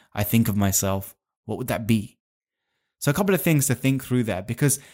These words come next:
imposter syndrome can affect people in many different ways, but one of the most common is a feeling of constant anxiety and leading that, leading you to fueling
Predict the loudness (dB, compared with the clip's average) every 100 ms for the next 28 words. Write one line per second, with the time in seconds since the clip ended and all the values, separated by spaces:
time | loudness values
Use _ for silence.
0 | -20 _ _ -4 -2 0 2 0 0 0
1 | 0 0 0 -2 -2 -2 -2 -4 -4 -4
2 | -2 0 -2 -2 -4 -2 2 4 6 4
3 | 2 -4 -8 -6 -4 -4 -4 -4 -6 -8
4 | -20 _ 0 2 4 6 6 4 0 -6
5 | -4 -2 -2 -2 -4 -4 -2 0 2 0
6 | -2 -6 -8 -4 -4 -4 -6 -8 -6 -4
7 | -4 -4 -8 -10 -14 -14 -12 -10 -12 -18
8 | -4 4 6 6 4 0 -4 -16 -6 -2
9 | -2 -4 -12 -10 0 2 4 2 0 -2
10 | -4 -4 -2 -2 -4 -8 -14 _ _ -8
11 | 2 4 4 4 0